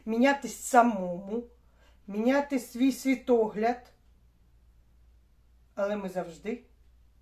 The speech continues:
зостанемося українцями. І той, хто каже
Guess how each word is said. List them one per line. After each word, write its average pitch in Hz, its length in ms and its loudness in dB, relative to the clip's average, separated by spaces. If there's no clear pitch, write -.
зостанемося 170 680 -12
українцями. 160 600 -18
І 190 100 -14
той, 262 200 -2
хто 226 240 -6
каже 226 420 0